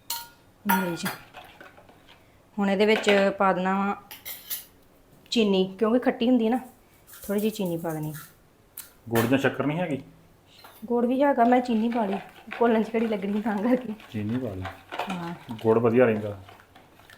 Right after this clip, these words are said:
Speaker 2: ਪਹਿਲਾਂ ਵੀ ਦੋ ਤਿੰਨ ਕੁ ਮੈਂ ਤਾਂ ਸਾਨੂੰ ਤੋਂ ਆਏ ਸੀ ਕਿ ਗੁੜ ਪਾਇਆ ਕਰੋ।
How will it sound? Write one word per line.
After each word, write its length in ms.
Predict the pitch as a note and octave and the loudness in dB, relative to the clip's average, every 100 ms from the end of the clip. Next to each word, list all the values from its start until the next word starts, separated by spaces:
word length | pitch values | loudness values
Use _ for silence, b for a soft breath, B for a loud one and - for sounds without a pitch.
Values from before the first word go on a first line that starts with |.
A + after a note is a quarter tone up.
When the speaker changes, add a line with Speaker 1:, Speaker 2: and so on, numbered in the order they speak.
| - - - - - - - - - - - - _ _ C3 - - | -20 -20 -20 -20 -20 -20 -18 -18 -18 -20 -20 -20 _ _ -2 0 4
Speaker 2:
ਪਹਿਲਾਂ 200 | A#2+ C#3 | 8 8
ਵੀ 60 | |
ਦੋ 160 | C#3 C3 | 8 8
ਤਿੰਨ 160 | B2+ B2+ | 6 4
ਕੁ 100 | B2 | 4
ਮੈਂ 120 | A#2+ | 2
ਤਾਂ 120 | A#2+ | 0
ਸਾਨੂੰ 260 | A#2+ A#2 A2+ | 0 0 2
ਤੋਂ 120 | A2 | 2
ਆਏ 180 | A2 A2 | 2 0
ਸੀ 60 | |
ਕਿ 60 | A#2+ | 0
ਗੁੜ 200 | A2+ G#2 | 2 4
ਪਾਇਆ 220 | G#2 G2+ | 2 0
ਕਰੋ। 200 | G2 | -2